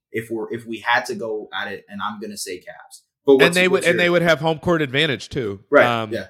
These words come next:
Speaker 2: so I mean, there's that part of it. I feel like because of all that, I probably give the edge to them. It's a really weird thing to say about
Speaker 1: Yeah.
Speaker 2: a team. I mean, one of the things you had in our, our notes beforehand was like, can either of these teams upset the top dogs in the East? I think both of them could.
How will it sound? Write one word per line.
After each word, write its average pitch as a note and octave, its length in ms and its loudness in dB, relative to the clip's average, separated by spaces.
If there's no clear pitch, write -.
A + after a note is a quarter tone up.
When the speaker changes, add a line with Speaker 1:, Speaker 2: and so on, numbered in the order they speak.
Speaker 2:
so D3+ 260 0
I D3 100 6
mean, D#3 200 -2
there's E3 220 -2
that E3+ 200 0
part D#3 220 0
of D3 80 -4
it. D3+ 100 0
I D3 140 0
feel G#3+ 200 -6
like F3+ 240 -4
because C#3 360 -6
of C#3 120 -10
all C#3 180 -2
that, C3 260 -2
I B2 80 -2
probably C3 500 -6
give A2+ 200 -8
the A2+ 120 -8
edge G#2+ 220 -8
to A2+ 100 -10
them. A2 420 -10
It's C3+ 180 -8
a D#3 80 0
really D#3+ 420 -4
weird C3+ 400 -6
thing B2+ 240 -10
to A#2 40 -10
say A#2+ 540 -6
about B2 300 -2
Speaker 1:
Yeah. A#2+ 60 -6
Speaker 2:
a - 20 -8
team. B2 400 -12
I A#2+ 80 -10
mean, B2 160 -8
one B2+ 100 -2
of B2+ 80 -6
the A#2+ 80 -6
things A#2 260 -12
you A2+ 140 -12
had A2+ 100 -8
in A2 80 -14
our, G#2+ 240 -14
our A2+ 80 -16
notes A2 300 -14
beforehand A2+ 540 -12
was G#2 160 -16
like, G#2 180 -12
can A#2+ 140 -14
either A#2+ 200 -6
of A2+ 60 -8
these A2+ 160 -10
teams A2 260 -14
upset G#2 320 -12
the G#2 80 -14
top G#2+ 240 -14
dogs G#2 220 -12
in A2+ 40 -16
the C3 40 -10
East? - 120 -14
I D#3 100 2
think A3+ 220 -4
both E3+ 220 2
of F3 60 -6
them C#3+ 140 -6
could. C#3+ 420 -6